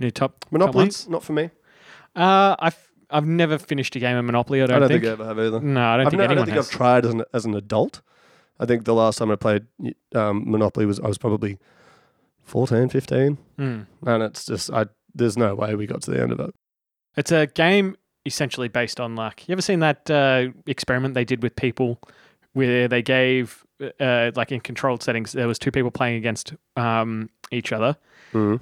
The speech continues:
Speaker 1: and one was given, like, no money to start or v-, half the money of the other person to start with, and every time one, the rich person went around go, they got, uh, four hundred dollars instead of two hundred dollars,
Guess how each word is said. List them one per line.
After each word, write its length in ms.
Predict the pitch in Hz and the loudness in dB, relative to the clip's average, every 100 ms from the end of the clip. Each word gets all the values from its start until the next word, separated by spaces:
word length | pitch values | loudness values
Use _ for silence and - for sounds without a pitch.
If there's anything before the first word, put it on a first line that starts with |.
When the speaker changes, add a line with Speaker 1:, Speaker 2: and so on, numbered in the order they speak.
| - | 0
Speaker 1:
and 340 | 127 120 110 | 2 2 0
one 300 | 113 139 151 | 0 0 0
was 160 | 143 127 | -4 -6
given, 520 | 147 127 127 120 107 _ - | -6 -6 -6 -6 -10 _ -8
like, 200 | 131 - | -8 -2
no 180 | 131 143 | 2 2
money 240 | 143 135 | 2 -2
to 80 | 117 | -6
start 240 | - 123 | -2 0
or 200 | 127 120 | 0 -2
v-, 240 | 113 165 143 | -4 -12 -8
half 300 | - 147 147 - | -2 0 0 0
the 40 | |
money 200 | 139 135 | 0 0
of 80 | 110 | -2
the 80 | 117 | -2
other 80 | 120 | -2
person 280 | 135 120 117 | 0 -4 -6
to 40 | |
start 240 | - 107 123 | -4 -4 0
with, 200 | 127 - _ - - | -2 -2 _ -20 -10
and 140 | 139 139 | -2 0
every 160 | 147 | 0
time 460 | 139 135 131 123 120 | 0 0 0 -2 -4
one, 240 | 127 139 - | -2 -2 -6
the 200 | 120 127 | -2 0
rich 260 | 113 131 - | 0 -2 0
person 300 | 139 120 131 | -2 0 -4
went 140 | 123 | -6
around 200 | 120 117 | -4 -4
go, 160 | 117 117 | -2 0
they 100 | 120 | 0
got, 180 | 120 - _ 135 | -2 -6 _ -2
uh, 180 | 120 | -2
four 300 | 110 - 131 | -2 -2 -2
hundred 200 | 131 123 | -2 -8
dollars 300 | 120 120 113 | -6 -6 -6
instead 240 | 110 - 110 | -12 -12 -12
of 80 | 101 | -6
two 160 | 135 | -4
hundred 220 | 135 143 | -4 -2
dollars, 320 | 143 214 285 | 0 0 -2